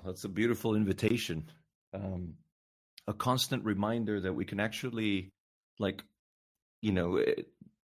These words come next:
Christianity is kind of set up in different streams, different camps, denominations,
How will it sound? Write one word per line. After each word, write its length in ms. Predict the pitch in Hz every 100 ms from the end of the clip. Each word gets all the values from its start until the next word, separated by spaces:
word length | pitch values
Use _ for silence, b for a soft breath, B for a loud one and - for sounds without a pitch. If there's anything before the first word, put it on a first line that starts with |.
| -
Christianity 680 | 131 123 - 110 113 98 98
is 100 | -
kind 180 | -
of 60 | 92
set 160 | - 90
up 120 | 87
in 80 | 87
different 280 | 87 80
streams, 580 | - - 104 104 90 80
different 320 | 95 90 -
camps, 420 | - 104 95 - -
denominations, 1080 | 82 90 87 90 98 - 87 82 80 -